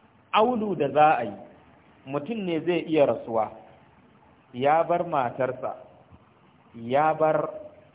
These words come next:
ƴaƴansa, ya bar mahaifinsa da mahaifiyarsa. To, kaga mahaifi da mahaifiya suna da sudusi ne,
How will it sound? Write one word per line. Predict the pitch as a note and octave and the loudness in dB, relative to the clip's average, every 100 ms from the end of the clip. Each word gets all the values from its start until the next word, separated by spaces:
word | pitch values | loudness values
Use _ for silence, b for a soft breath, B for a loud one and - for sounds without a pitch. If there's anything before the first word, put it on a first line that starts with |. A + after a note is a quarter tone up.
| - | -2
ƴaƴansa, | D#3+ D#3 E3 D3+ D3+ D3+ G2 - - _ _ _ _ _ - | 2 2 0 -4 -4 -6 -8 -12 -20 _ _ _ _ _ -8
ya | C3 D3 D#3 | 0 0 2
bar | D#3 D3 | 0 0
mahaifinsa | D#3+ D#3 B2+ A#2+ B2+ C#3 C#3 C3 B2+ A#2+ | -2 -2 -4 -6 -10 -10 -4 -4 -4 -8
da | A#2 | -6
mahaifiyarsa. | A#2+ B2+ C3 B2+ A2+ A2 - - - _ _ _ _ _ _ _ _ - | -4 -4 -6 -8 -10 -10 -10 -16 -20 _ _ _ _ _ _ _ _ -6
To, | B2+ | -4
kaga | B2 E3+ E3+ F3 E3 D#3+ - - _ _ _ _ _ _ _ | 2 2 6 6 6 2 -6 -20 _ _ _ _ _ _ _
mahaifi | B2 C3+ G#3 G#3+ E3 C#3+ C#3+ C#3 C3 - - _ - B2+ | -6 2 2 2 -2 -4 -8 -8 -10 -14 -20 _ -10 -2
da | C3 | 0
mahaifiya | D3+ D#3+ E3 D#3+ C3 A#2 G#2 - | 0 -2 -4 -6 -2 -2 -2 -8
suna | E3+ D3+ | -6 -6
da | A#2+ A#2+ | -6 -8
sudusi | D#3+ C3+ A2 B2 | -10 -10 -10 -10
ne, | A2+ | -10